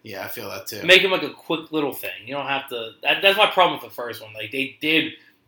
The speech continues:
Speaker 2: every step, like, beat for beat, the same as, like, the first Cap movie in thirty minutes, so everything was rushed. Um, but I like what you said about the Thanos thing. 'Cause, like, maybe they're just trying to get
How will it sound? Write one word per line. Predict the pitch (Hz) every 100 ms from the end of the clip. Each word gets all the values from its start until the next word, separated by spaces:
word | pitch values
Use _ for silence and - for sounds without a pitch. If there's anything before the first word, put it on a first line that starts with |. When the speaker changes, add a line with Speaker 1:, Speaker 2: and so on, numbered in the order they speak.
| -
Speaker 2:
every | 151 156 160
step, | - - 151 143
like, | 123 107 107
beat | 135 131
for | 123
beat, | - 123 131
the | 107
same | - - 117 120
as, | 113 107
like, | 104
the | 104
first | - 117 110 -
Cap | 113 110 - 113
movie | 107 98 98 98 _ _ _
in | - 117 -
thirty | 147 131 117
minutes, | 117 104 - -
so | 107
everything | 107 120 110 98
was | -
rushed. | 101 95 85 - - _ _ _
Um, | 135 151
but | 165
I | 220
like | 285 285
what |
you | -
said | 214
about | 175 139 -
the | 143
Thanos | 143 107 -
thing. | 92 90 _ _ _ _ _ _ -
'Cause, | 151
like, | 151 135 - - -
maybe | 151 226 254
they're | 240
just | 208 -
trying | 175 175
to | 151
get | 160 156